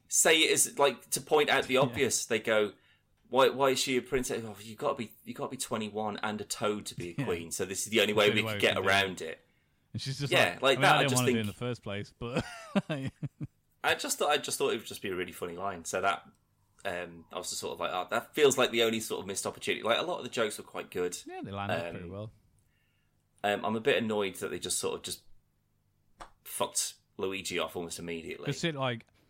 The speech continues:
Speaker 1: 'Cause it,
Speaker 2: he's perfect.
Speaker 1: it wasn't the Mario movie. It's the Super Mario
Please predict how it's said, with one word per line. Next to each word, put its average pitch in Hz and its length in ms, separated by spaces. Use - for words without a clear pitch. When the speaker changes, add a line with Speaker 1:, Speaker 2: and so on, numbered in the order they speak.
Speaker 1:
'Cause 117 140
it, - 160
Speaker 2:
he's 143 180
perfect. 110 640
Speaker 1:
it 147 80
wasn't 185 200
the 180 80
Mario 151 380
movie. 127 680
It's - 520
the 104 160
Super 123 320
Mario 98 520